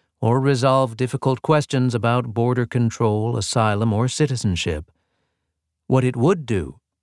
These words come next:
is make American communities feel that they have some influence. It might dispel the rancid air that has suffocated reform. And it might begin to free our national politics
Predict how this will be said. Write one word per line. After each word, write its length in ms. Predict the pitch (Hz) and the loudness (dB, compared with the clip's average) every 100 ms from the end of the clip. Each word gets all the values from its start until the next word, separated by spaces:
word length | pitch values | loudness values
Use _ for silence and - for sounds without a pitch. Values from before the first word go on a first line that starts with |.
| - | -2
is 240 | 123 107 | 0 2
make 340 | 120 139 170 151 | 2 2 2 0
American 680 | 110 123 151 165 160 143 | 2 2 2 2 0 0
communities 800 | - 131 127 143 131 113 113 110 - | 0 0 2 2 2 2 0 -2 -6
feel 500 | - 139 151 151 135 | -2 2 4 2 2
that 280 | 120 - 110 | 0 -2 0
they 220 | 123 139 | 0 2
have 500 | 101 135 131 131 - | 2 2 2 0 -2
some 260 | - 110 - | 0 0 2
influence. 920 | 131 139 - 95 80 - - - - _ _ _ | 2 2 0 -4 -4 -8 -12 -12 -12 _ _ _
It 240 | - 127 139 | -2 0 2
might 400 | 147 165 165 120 | 2 2 -2 -4
dispel 720 | 127 - - 147 160 151 135 | -4 -4 -2 2 2 2 0
the 180 | 120 | 0
rancid 720 | 113 110 127 151 151 - 120 120 | 0 0 2 2 0 0 -2 0
air 480 | 123 139 147 117 104 | 0 2 2 0 -2
that 140 | 101 | -2
has 240 | 92 107 92 | -2 -2 -2
suffocated 840 | - 151 156 160 123 95 92 82 | -2 -2 0 -2 -2 -2 -2 -4
reform. 600 | 90 87 139 131 78 - _ _ _ _ _ _ _ _ _ _ - | -6 -2 0 0 -2 -8 _ _ _ _ _ _ _ _ _ _ -2
And 120 | 123 | 0
it 120 | 123 | 0
might 360 | 131 139 214 - | 2 2 0 -2
begin 580 | 131 101 92 82 82 127 _ _ - | -4 -2 -2 -2 -4 -8 _ _ -8
to 120 | 127 | -4
free 520 | 113 - 156 160 160 | -4 -2 0 2 2
our 320 | 160 127 139 135 | 0 0 2 2
national 680 | 123 120 131 - 135 135 | 2 0 0 0 0 0
politics 920 | 123 - 113 104 - 107 98 - - | -2 -2 0 -2 -2 -4 -4 -8 -12